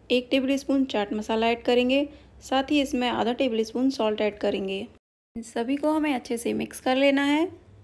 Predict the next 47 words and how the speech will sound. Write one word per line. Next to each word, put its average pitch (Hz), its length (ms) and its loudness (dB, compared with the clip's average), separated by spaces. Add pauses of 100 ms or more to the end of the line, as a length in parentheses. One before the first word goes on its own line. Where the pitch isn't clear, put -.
ये 269 180 0
देखिए, 226 320 0
यहाँ 214 300 -4
पर 269 120 -2
मैंने 269 240 0
बाकी 214 300 -4
के 262 140 -4
नमक 247 320 -6
पारे 247 220 0
को 247 140 -2
भी 254 80 -2
फ्राई 220 280 -2
करके 233 320 -2
निकाल 208 340 0
लिया 240 240 2
है। 262 240 0 (220)
नमक 240 360 -4
पारे 285 260 2
अभी 254 240 0
एकदम 214 280 -2
गर्म 220 320 0
है, 285 120 2
तो 277 160 0
इन 240 160 0
पर 262 160 0
हम 262 120 0
ये 247 80 -2
मसाला 220 380 -2
मिला 202 280 0
लेंगे। 247 380 -2 (340)
नमक 240 340 -4
पारे 302 200 -2
भी 302 140 -2
अभी 277 180 0
एकदम 220 280 -4
गर्म 226 320 0
है, 302 80 2
तो 311 80 -2
ये 285 120 2
मसाला 233 400 -4
भी 233 100 -4
इनके 226 220 -4
ऊपर 233 160 -2
अच्छे 226 200 -6
से 220 120 -8
चिपक 220 340 -6
जाएगा। 233 480 0